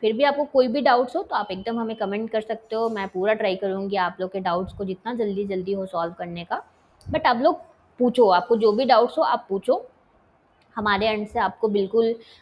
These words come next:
आज देखो Grasim में हमारा stop loss hit हुआ, यहाँ पे जो हमारा ट्रेड था स्टॉप loss hit हुआ, तो आप हमारे end से आपको बिल्कुल response, response मिलेगा। तो आप एकदम पूछो, आपको जो भी डाउट हो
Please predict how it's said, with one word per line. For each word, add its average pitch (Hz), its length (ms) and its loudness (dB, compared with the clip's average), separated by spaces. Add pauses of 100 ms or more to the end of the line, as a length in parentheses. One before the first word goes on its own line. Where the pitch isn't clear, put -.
आज 214 100 0
देखो 220 200 0
Grasim 208 400 0
में 208 180 -2
हमारा 190 280 -2
stop 185 320 -4
loss 185 160 -8
hit 175 140 -14
हुआ, 214 100 -4
यहाँ 196 340 -10
पे 180 80 -8
जो 185 120 -8
हमारा 170 220 -6
ट्रेड 156 260 -10
था - 140 -10
स्टॉप - 500 -12
loss 180 160 -10
hit 175 180 -12
हुआ, 180 180 -8 (640)
तो 320 80 2
आप 302 300 4
हमारे 240 340 2
end 254 200 2
से 262 100 0
आपको 240 300 4
बिल्कुल 214 380 2
response, 190 760 -2
response 202 560 -4
मिलेगा। 185 380 0 (380)
तो 208 60 -6
आप - 280 0
एकदम 214 320 -2
पूछो, 254 220 -2
आपको 247 260 2
जो 202 140 2
भी 202 140 2
डाउट 190 340 2
हो 370 120 -4